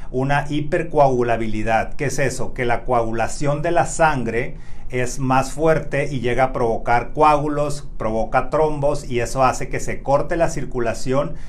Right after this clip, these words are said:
Una vez que el, que el cuerpo de la mujer ya, eh, identifica la hormona del embarazo y produce un choque, se corta la circulación y ocurren las pérdidas.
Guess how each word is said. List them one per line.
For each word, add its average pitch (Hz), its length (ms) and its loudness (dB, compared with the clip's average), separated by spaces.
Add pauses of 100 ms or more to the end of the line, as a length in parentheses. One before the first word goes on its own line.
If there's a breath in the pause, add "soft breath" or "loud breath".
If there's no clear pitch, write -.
(200 loud breath)
Una 135 240 2
vez 143 220 2
que 156 140 0
el, 139 380 0
que 127 120 -2
el 113 160 -4
cuerpo 151 460 2
de 170 80 2
la 156 80 2
mujer 139 540 0 (220)
ya, 131 360 2
eh, 113 340 -4
identifica 127 800 0
la 120 160 2
hormona 123 400 -2
del 156 160 -2
embarazo 156 680 4
y 131 80 -4
produce 120 580 -2
un 131 300 0
choque, 143 560 -2 (260 loud breath)
se 123 240 -2
corta 151 320 2
la 147 120 2
circulación 139 720 -2
y 127 100 -2
ocurren 120 420 -2
las 110 180 -2
pérdidas. 101 680 -4